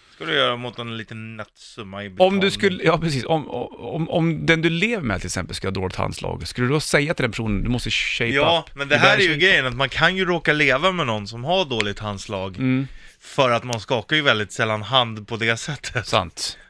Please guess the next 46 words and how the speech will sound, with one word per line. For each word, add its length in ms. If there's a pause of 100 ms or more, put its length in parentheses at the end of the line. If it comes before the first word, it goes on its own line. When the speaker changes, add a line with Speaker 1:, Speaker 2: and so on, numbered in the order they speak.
(120)
Speaker 1:
Om 180
det 80
skakas 460
hand 340
så 100
är 120
det 60
ju 120
liksom 400
<laughs> 80
inte 280 (360)
hand 300
mot 200
hand, 300
om 240
du 100
förstår 520
vad 60
jag 140
menar. 500
Speaker 2:
Ja, 200
jag 140
fattar. 400
Speaker 1:
Ja. 380 (500)
Speaker 2:
Ja, 120
det 80
är 20
i 20
och 40
för 60
sig 100
sant. 380
Speaker 1:
Ja. 320
Speaker 2:
Då 80
sku-, 200
men, 220
men 160
om, 520
man 120
måste 260
ju 60
upptäcka 440
det. 240 (240)
Tror 120
du 60
att 140